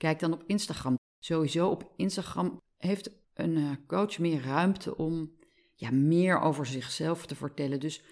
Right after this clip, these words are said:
kan je iemand ook beter leren kennen. Er zitten vaak reels tussen. Dus het geeft jou gewoon veel meer indruk. Laatst had ik iemand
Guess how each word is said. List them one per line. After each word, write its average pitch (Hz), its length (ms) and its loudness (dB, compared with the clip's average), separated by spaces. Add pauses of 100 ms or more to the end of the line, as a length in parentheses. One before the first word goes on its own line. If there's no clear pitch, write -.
(220)
kan 208 180 4
je - 60 2
iemand 190 260 2
ook 180 160 -4
beter 143 340 0
leren 117 320 -2
kennen. 180 360 2
Er - 160 -12
zitten - 260 -14
vaak 113 200 -12
reels 170 460 0
tussen. 156 500 -4 (640)
Dus - 180 -4
het - 120 -6
geeft 240 240 2
jou 202 140 2
gewoon 170 240 -2
veel 170 220 -2
meer 151 220 2
indruk. 170 640 -2 (120)
Laatst 185 320 -4
had 180 120 -4
ik 175 100 -14
iemand 170 500 -4